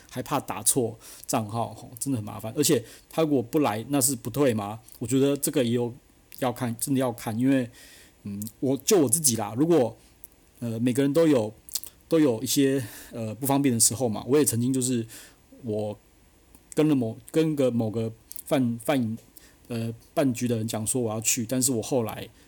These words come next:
呃，突然有事情不能去，对，有些事情不能去，我会直接跟他说，诶，你那天去的时候你就直接算我一份哈，我直接汇给你，我直接汇给你没关系哈。啊，这个时候就看饭主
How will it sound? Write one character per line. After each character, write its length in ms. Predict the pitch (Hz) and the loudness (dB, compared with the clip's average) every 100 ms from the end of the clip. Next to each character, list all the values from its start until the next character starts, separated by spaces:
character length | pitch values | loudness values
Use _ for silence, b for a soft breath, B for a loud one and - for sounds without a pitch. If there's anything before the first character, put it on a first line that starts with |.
| b - | b -18
呃， 120 | 107 - | -16 -10
突 180 | 117 120 | -2 0
然 240 | 113 110 | 0 -2
有 120 | 123 110 | -2 4
事 240 | - 143 | 4 4
情 280 | 117 - 104 | 2 -2 -6
不 180 | 110 117 | -6 -6
能 180 | 101 | -6
去， 320 | 98 - 113 104 | -4 -4 -6 -8
对， 160 | - 110 | -8 -6
有 80 | 107 | -4
些 80 | |
事 80 | 123 | -2
情 100 | 135 | -2
不 120 | 113 | -2
能 100 | 110 | -4
去， 180 | 101 - | -4 -4
我 140 | 117 120 | -2 0
会 80 | |
直 120 | 135 - | 0 0
接 100 | 117 | -2
跟 120 | 123 | -4
他 80 | 101 | -4
说， 280 | 120 117 113 B B | -4 -4 -6 B B
诶， 220 | 147 175 - | 0 0 -2
你 120 | 131 | -2
那 120 | 139 170 | 0 0
天 160 | 190 | 0
去 180 | 180 190 | 0 2
的 80 | 143 | 4
时 140 | - | 2
候 180 | 123 151 | 2 2
你 80 | 113 | 2
就 220 | 131 139 | 2 2
直 160 | 123 127 | 0 2
接 120 | 151 | 4
算 180 | 156 147 | 6 4
我 100 | 113 | 4
一 60 | |
份 240 | 113 156 120 | 2 2 2
哈， 180 | 110 127 | 2 2
我 120 | 123 | 0
直 160 | 113 127 | -2 2
接 80 | 143 | 4
汇 200 | 160 127 | 4 2
给 180 | 113 | 2
你， 180 | 113 110 131 - | 0 -2 -4 -8
我 80 | |
直 40 | 110 | -4
接 80 | 127 | 0
汇 100 | 131 | 0
给 80 | |
你 100 | 110 | 0
没 80 | 107 | -2
关 180 | 117 120 | -4 -2
系 240 | 113 113 | -2 -2
哈。 240 | 117 117 107 B B B | -4 -6 -8 B B B
啊， 100 | 160 - | -6 -4
这 120 | - | 0
个 80 | 165 | 2
时 120 | - | 4
候 40 | 147 | 4
就 120 | 143 | 2
看 240 | 156 135 | 2 0
饭 320 | 127 147 113 | 2 2 2
主 280 | 107 - 101 | 0 -4 -6